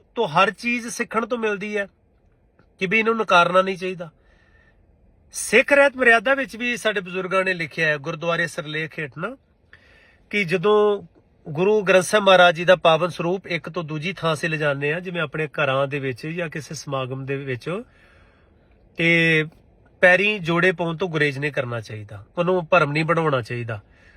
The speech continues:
ਕਿਉਂਕਿ ਗੁਰੂ ਨੇ ਵੀ ਜੋੜੇ ਵਰਤੇ ਨੇ, ਆਖਿਰਕਾਰ ਗੁਰੂ ਨੇ ਜੋੜੇ ਪਾਏ ਨੇ।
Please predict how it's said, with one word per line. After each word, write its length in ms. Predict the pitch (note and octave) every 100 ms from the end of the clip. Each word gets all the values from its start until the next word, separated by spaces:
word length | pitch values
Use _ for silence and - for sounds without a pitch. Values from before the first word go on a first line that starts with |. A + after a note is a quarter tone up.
| -
ਕਿਉਂਕਿ 500 | F3+ E3+ G#3 G#3 G#3 _ C#3+
ਗੁਰੂ 260 | D3 E3+
ਨੇ 100 | F#3
ਵੀ 80 | F#3+
ਜੋੜੇ 260 | F3 E3 E3+
ਵਰਤੇ 420 | D3+ C#3+ E3+ D3+
ਨੇ, 200 | D3+ E3
ਆਖਿਰਕਾਰ 640 | C#3+ A#2 B2+ - A#2+ A2+
ਗੁਰੂ 300 | A#2 C3+ D3
ਨੇ 160 | D#3 E3+
ਜੋੜੇ 300 | C3+ C3+ E3
ਪਾਏ 340 | C#3 B2+ D3+
ਨੇ। 140 | A2